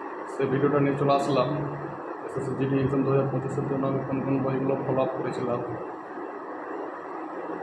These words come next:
তো পুরো ভিডিওটির মাধ্যমে আমি তোমাদেরকে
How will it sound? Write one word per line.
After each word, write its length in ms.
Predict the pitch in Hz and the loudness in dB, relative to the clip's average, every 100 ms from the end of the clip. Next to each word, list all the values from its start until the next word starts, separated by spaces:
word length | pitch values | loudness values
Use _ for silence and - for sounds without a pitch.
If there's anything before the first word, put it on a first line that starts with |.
| - - | -6 -4
তো 80 | 131 131 - - - - - - - - | -2 -2 -2 -6 -6 -8 -8 -8 -6 0
পুরো 180 | 135 135 | 2 4
ভিডিওটির 420 | 135 139 151 151 147 | 4 6 6 6 4
মাধ্যমে 300 | 139 - 160 156 | 4 4 4 4
আমি 80 | 139 | 4
তোমাদেরকে 400 | 139 139 127 143 | 2 2 2 2